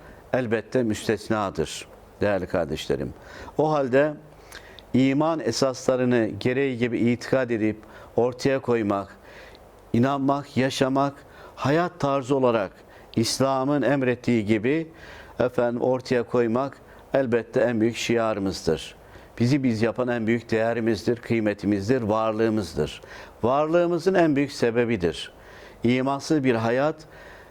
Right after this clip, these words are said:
bir cehalettir, kuru, vahşettir, karanlıktır, zulümdür, zulmettir değerli kardeşlerim. Böylesi olmaktan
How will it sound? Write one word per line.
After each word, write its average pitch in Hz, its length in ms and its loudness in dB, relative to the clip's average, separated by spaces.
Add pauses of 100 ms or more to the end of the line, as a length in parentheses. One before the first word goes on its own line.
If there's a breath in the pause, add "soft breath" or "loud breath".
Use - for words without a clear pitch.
(140 loud breath)
bir 131 100 4
cehalettir, 123 840 0
kuru, 120 420 0 (800)
vahşettir, 135 720 0
karanlıktır, 123 920 -2 (380 loud breath)
zulümdür, 123 640 0
zulmettir 113 840 0
değerli 101 340 0
kardeşlerim. 80 760 -4
Böylesi 127 380 2
olmaktan 117 560 0